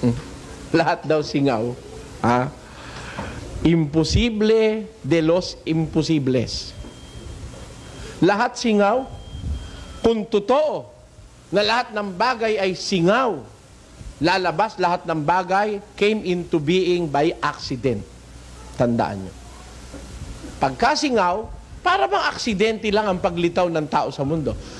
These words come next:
At alam nyo, pag aksidente, mas maraming palpak sa aksidente kaysa sa tama.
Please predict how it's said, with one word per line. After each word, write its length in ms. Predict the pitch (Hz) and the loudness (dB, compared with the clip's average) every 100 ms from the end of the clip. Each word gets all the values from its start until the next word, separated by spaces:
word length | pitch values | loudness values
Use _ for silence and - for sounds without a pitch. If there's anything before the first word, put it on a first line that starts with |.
| - | -4
At 80 | - | 2
alam 240 | 269 277 254 | 4 4 2
nyo, 80 | 214 | 2
pag 240 | 226 208 208 | 2 0 0
aksidente, 720 | 233 190 202 175 - 123 120 - | 2 4 4 2 2 0 -2 -8
mas 160 | - 233 | 0 2
maraming 560 | 247 240 240 240 240 - | 4 4 4 4 2 2
palpak 400 | 214 208 247 - | 0 2 -2 0
sa 160 | 208 | 0
aksidente 640 | - - 202 185 175 262 247 | 0 2 4 4 4 0 -2
kaysa 400 | - 208 196 208 | 2 2 2 2
sa 160 | 202 | 2
tama. 400 | 196 165 208 240 | 2 0 0 -4